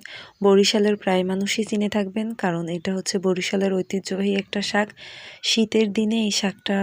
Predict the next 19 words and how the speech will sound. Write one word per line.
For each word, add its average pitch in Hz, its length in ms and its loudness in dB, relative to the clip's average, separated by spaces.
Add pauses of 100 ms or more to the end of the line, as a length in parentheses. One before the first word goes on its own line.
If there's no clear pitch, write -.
(140)
প্রায় 190 280 2
ঘরেই 208 340 2
থাকবে 202 360 0
বরিশালের। 196 560 0 (1500)
তো - 100 0
এই 208 140 6
দেখেন, 208 340 2
এই 202 140 4
যে 214 140 0 (100)
এটাকে 202 380 0
হচ্ছে 190 340 -2 (280)
ক্যাল-, 170 320 0 (100)
কলস 185 340 4
শাক 202 260 4
বলে, 185 320 2
কেউ 175 280 2
বলে 180 280 2
খেসারি 185 480 0
শাক, 196 260 0